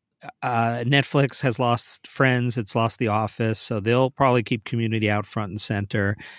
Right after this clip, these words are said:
And, you know, I, I don't know what it would cost to make a T V movie or an extended episode or a six season, or sorry, a six episode run of, you know, Community twenty twenty-one.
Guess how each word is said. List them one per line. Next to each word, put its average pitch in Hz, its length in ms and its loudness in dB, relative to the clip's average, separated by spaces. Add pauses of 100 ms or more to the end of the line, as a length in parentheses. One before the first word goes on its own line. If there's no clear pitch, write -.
(200)
And, 101 920 0
you 110 80 -2
know, 104 100 0
I, 113 300 2
I - 20 4
don't 107 120 2
know 101 100 0
what 101 100 -2
it 104 60 -2
would 101 140 -2
cost 101 320 2
to 101 60 -2
make 95 220 -2
a 98 120 0
T - 260 2
V 101 140 2
movie 98 360 0
or 98 120 0
an 98 80 -2
extended 98 420 -4
episode 98 500 0
or 95 100 -2
a 90 60 0
six - 320 2
season, 101 480 -2
or 107 140 -4
sorry, 101 340 2
a 95 40 -2
six - 260 0
episode 101 340 0
run 101 220 2
of, 104 460 -2
you 135 200 -8
know, 92 120 -6
Community 95 580 -2
twenty 98 320 -4
twenty-one. 98 640 -2